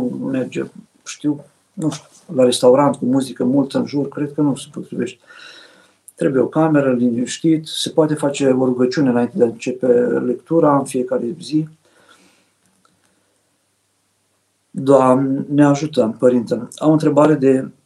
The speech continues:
ce când mă închin seara visez foarte urât, în schimb când nu mă închin visez foarte frumos. <laughs> Sunt și ispite.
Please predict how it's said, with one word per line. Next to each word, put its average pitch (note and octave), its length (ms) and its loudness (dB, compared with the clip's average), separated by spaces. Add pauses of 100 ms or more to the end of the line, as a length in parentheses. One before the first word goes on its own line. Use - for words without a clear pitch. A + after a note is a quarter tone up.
(460)
ce F#3+ 240 0
când E3+ 240 2
mă C#3+ 140 4
închin B2+ 220 2
seara C#3+ 280 4
visez B2 280 0
foarte C#3+ 340 -2
urât, C3+ 240 0
în A#2+ 80 -2
schimb D3+ 300 -4
când B2 280 0
nu F3 80 4
mă E3 120 4
închin D3 380 -2
visez C#3+ 320 -4
foarte C#3+ 360 -4
frumos. D3+ 540 -4 (840)
<laughs> - 920 -20
Sunt D#3+ 140 -2
și F3 100 -2
ispite. C3+ 500 2